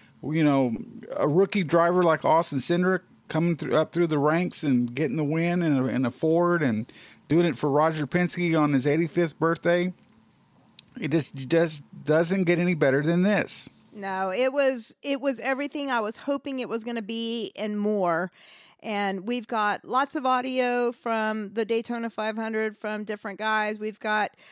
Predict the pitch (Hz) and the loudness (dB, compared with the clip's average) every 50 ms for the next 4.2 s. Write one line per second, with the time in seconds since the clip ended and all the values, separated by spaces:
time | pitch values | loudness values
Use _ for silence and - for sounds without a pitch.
0 | - - - _ - - 214 208 196 190 180 180 - - - 247 302 294 - 320 | -20 -20 -20 _ -14 -12 -10 -8 -6 -6 -6 -6 -6 -2 0 0 0 0 0 -4
1 | 285 - 277 262 - - 254 262 247 247 233 233 240 226 220 - - - 294 277 | -4 -4 -4 -6 -4 -2 -2 -2 -2 -4 -6 -6 -6 -8 -8 -10 -10 -8 -6 -4
2 | 277 269 226 240 254 254 254 254 254 247 247 247 240 - - - - - _ _ | -4 -6 -6 -6 -6 -4 -2 -2 -2 -2 -2 -4 -6 -10 -18 -20 -20 -20 _ _
3 | - 226 220 208 202 196 185 170 - - 104 120 - _ _ _ _ _ _ - | -12 -10 -8 -8 -6 -8 -8 -10 -12 -16 -20 -20 -20 _ _ _ _ _ _ -6
4 | - 226 220 233 | -2 -2 -2 -2